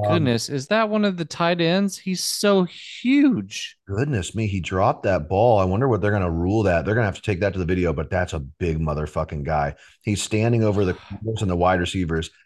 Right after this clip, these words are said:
Speaker 2: That's not Mo Alley Cox, I'm pretty sure.
Speaker 1: Yeah, it's the other guy who's even bigger than him.
Speaker 2: I think Woods, maybe? Goodness me. I think that might be an incomplete pass. Wow, they let the play go.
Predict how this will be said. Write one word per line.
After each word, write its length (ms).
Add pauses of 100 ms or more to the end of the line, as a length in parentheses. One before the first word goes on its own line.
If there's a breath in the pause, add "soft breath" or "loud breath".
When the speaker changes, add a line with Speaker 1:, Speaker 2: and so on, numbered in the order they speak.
Speaker 2:
That's 200
not 160
Mo 200
Alley 240
Cox, 360
I'm 120
pretty 280
sure. 420
Speaker 1:
Yeah, 280
it's 240
the 100
other 220
guy 200
who's 220
even 220
bigger 320
than 160
him. 320 (140)
Speaker 2:
I 100
think 160
Woods, 640
maybe? 480 (800)
Goodness 500
me. 480 (640)
I 140
think 200
that 180
might 340
be 200
an 80
incomplete 540
pass. 220
Wow, 640
they 140
let 320
the 100
play 340
go. 600